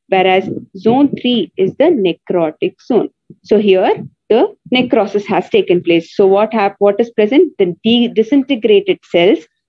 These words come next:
fibrin material, remnants of collagen fibers. So necrosis has taken place. All the remaining fibers, remaining cells will be present in this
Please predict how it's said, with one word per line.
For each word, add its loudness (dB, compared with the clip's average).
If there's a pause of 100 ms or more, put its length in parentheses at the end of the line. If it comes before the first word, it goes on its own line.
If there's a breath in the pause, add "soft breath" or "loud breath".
(180)
fibrin 0
material, -2 (340)
remnants 2
of -6
collagen 0
fibers. -2
So 0 (120)
necrosis 0
has -2
taken -2
place. 0
All 0
the 2 (280 soft breath)
remaining 2
fibers, 0
remaining 0
cells 0
will 2
be -4
present 0
in 0
this 0